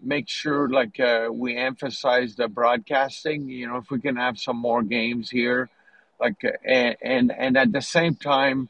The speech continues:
you get involved with the, the people over here. Like, for us, there's a big exchange between, uh, the L A tourism. We, we're aware of it and,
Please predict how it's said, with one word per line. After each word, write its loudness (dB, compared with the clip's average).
you 4
get 6
involved 6
with -2
the, -4
the -2
people 2
over 2
here. 4
Like, 0
for 6
us, 2
there's -4
a -4
big -4
exchange -8
between, -6
uh, -2
the -2
L 6
A 2
tourism. 0
We, -2
we're 0
aware 2
of -2
it -2
and, -8